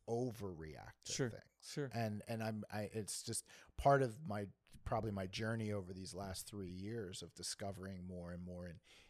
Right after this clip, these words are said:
Speaker 1: you know, trying to figure that out and work on that, and, and understand that those things
Speaker 2: Mm.
Speaker 1: tend to make others feel uncomfortable.
Speaker 2: Sure.
Speaker 1: And that it's a power struggle, and it's a panic, and it's,
Speaker 2: Mm-hmm.
Speaker 1: it's a thing that's not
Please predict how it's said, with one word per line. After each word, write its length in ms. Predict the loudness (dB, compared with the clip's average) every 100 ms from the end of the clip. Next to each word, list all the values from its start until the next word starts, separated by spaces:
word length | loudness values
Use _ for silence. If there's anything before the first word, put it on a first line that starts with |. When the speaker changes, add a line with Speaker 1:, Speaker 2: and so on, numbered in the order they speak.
| -6
Speaker 1:
you 60 | 0
know, 260 | 2 0 -4 _ _ _ _ _ _ _
trying 340 | -2 0 0 -2
to 120 | -4
figure 280 | -4 -2 0
that 180 | 0 0
out 200 | -2 -4
and 140 | -6 -4
work 260 | -4 -4
on 200 | -6 -6 -10
that, 240 | -12 -16 -12
and, 300 | -8 -8 -8
and 140 | -8 -6
understand 520 | -4 -6 -4 -2 -2
that 120 | -4
those 280 | -6 -4 -4
things 440 | -6 -6 -6 -6 -4
Speaker 2:
Mm. 200 | -6 -8 -4
Speaker 1:
tend 220 | 0 0 2
to 100 | 2
make 240 | 2 0
others 340 | 0 0 0
feel 240 | -2 -4 -4
uncomfortable. 800 | -6 -4 -4 -2 -6 -6 -10 -14 _ _
Speaker 2:
Sure. 300 | 0 2 2 -4 -6 -2
Speaker 1:
And 340 | 0 2 2 0
that 420 | 0 -2 -4 -10 -6
it's 240 | -4 -4
a 40 | -4
power 440 | 0 4 6 4
struggle, 580 | 0 -2 -4 -4 -10 -14 _ _
and 120 | -4 -2
it's 160 | -2
a 60 | 2
panic, 640 | 4 4 2 0 -4 -6
and 140 | -6 -6
it's, 420 | -6 -6 -6 -8 -10
Speaker 2:
Mm-hmm. 500 | -10 -8 -8 -6 -6 -6 -4
Speaker 1:
it's 180 | -2 -2
a 60 |
thing 280 | 0 0 2
that's 240 | 0 -4 -4
not 240 | -4 -4